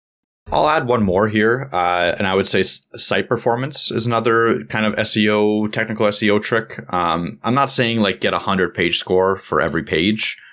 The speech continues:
That's not, you know, worthwhile most of the time.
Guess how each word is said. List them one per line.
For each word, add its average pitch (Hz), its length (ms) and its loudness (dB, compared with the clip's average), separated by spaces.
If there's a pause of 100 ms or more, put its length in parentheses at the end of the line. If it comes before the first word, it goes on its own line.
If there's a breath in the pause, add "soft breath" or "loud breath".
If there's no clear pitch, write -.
(320 loud breath)
That's - 400 -4
not, 85 420 0 (300)
you 107 100 -4
know, 85 140 0
worthwhile 92 720 -2
most 117 360 0
of 127 60 -4
the 139 100 -2
time. 120 420 -2